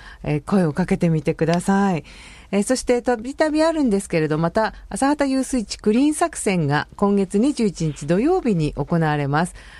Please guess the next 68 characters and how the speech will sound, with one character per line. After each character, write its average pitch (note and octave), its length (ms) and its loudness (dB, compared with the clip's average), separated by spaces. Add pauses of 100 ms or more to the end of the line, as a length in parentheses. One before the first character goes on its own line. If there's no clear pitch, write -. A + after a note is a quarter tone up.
(180)
え - 60 -2
ー、 G#3+ 40 -8
こ C4+ 120 2
れ D4 100 0
は、 D4 380 0
あ - 40 -4
の、 G#3 140 0
ど B3+ 140 -2
な C#4+ 100 0
た B3 100 0
で B3+ 80 0
も B3 140 0
参 G3 240 2
加 F#3+ 140 0
を F#3+ 60 0
し - 40 -6
て F#3+ 100 0
い F3+ 60 0
た F#3 100 0
だ F3 140 0
け E3+ 140 -2
て、 A3 300 0
で、 F3 180 2
一 F3 100 0
斉 A3 220 2
に G#3+ 100 2
清 G#3 200 2
掃 G3+ 220 -2
し - 100 -6
て G3 100 2
い F#3+ 80 0
こ A3+ 220 0
う A3 40 -4
と E3 100 -4
い D#3 40 2
う D3+ 80 0
も D3+ 100 -2
の D3 80 0
な C#3+ 140 -2
ん C3+ 80 -4
で D3 100 -4
す - 80 -10
け - 100 -4
ど E3+ 120 0
も、 G3 180 4 (300)
ク G3+ 80 -2
リ G#3+ 80 4
ー A3 60 4
ン G#3 40 0
作 G3+ 220 -4
戦 F#3+ 220 0
自 F3+ 160 -2
体 D3+ 220 0
は E3 220 2 (160)
朝 G3+ 240 -2
九 D#4 160 0
時 D#4 100 0
ま C4 140 4
で F3 120 0
の C#3+ 160 0
受 D#3 200 0
付 D#3+ 300 -2
で、 G3+ 180 2
そ G3+ 140 0
の G#3+ 140 2
後 A3 200 -2
各 - 360 -6
区、 A3 340 -4